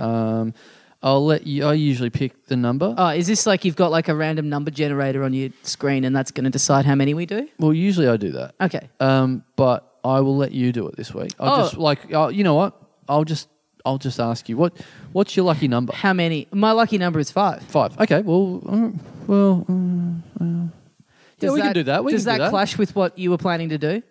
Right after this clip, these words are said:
Speaker 1: A little bit, but I, I can
Speaker 2: Okay.
Speaker 1: adjust.
Speaker 2: Okay.
Speaker 1: I'll do it.
Speaker 2: Great.
Speaker 1: I, I can
Speaker 2: Okay,
Speaker 1: do
Speaker 2: well,
Speaker 1: it.
Speaker 2: thank you. Thank you for letting me have the choice this week.
Speaker 1: Yeah, no problem.
Speaker 2: Appreciate it.
Speaker 1: Uh, okay. Patreon subscribers. Thank you to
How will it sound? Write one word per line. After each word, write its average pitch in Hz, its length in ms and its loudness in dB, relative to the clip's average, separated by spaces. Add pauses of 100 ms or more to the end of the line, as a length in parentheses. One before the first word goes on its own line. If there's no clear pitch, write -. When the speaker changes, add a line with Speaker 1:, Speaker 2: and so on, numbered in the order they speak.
Speaker 1:
A 196 40 2
little 202 160 2
bit, 143 140 2
but 175 100 2
I, 165 100 4
I 170 140 -2
can 170 120 0
Speaker 2:
Okay. 135 60 2
Speaker 1:
adjust. 120 360 -2 (100)
Speaker 2:
Okay. 254 240 2 (160)
Speaker 1:
I'll 180 100 2
do 160 160 4
it. - 180 -8
Speaker 2:
Great. 214 160 4
Speaker 1:
I, - 180 -2
I 175 40 2
can 175 80 2
Speaker 2:
Okay, 165 100 2
Speaker 1:
do - 60 4
Speaker 2:
well, 202 40 4
Speaker 1:
it. 208 60 0
Speaker 2:
thank 277 220 -2
you. 151 100 -2
Thank 269 220 2
you 302 80 4
for 254 80 -2
letting 233 200 2
me 226 120 0
have 208 140 -2
the 190 60 -10
choice 233 240 -4
this 147 160 -6
week. - 140 -10
Speaker 1:
Yeah, 302 160 0 (160)
no 139 100 2
problem. 156 300 0
Speaker 2:
Appreciate - 320 -8
it. - 60 -12 (120)
Speaker 1:
Uh, 165 500 4
okay. 175 360 0 (180)
Patreon 240 300 2
subscribers. 123 420 0
Thank 269 320 0
you 190 120 4
to 185 520 0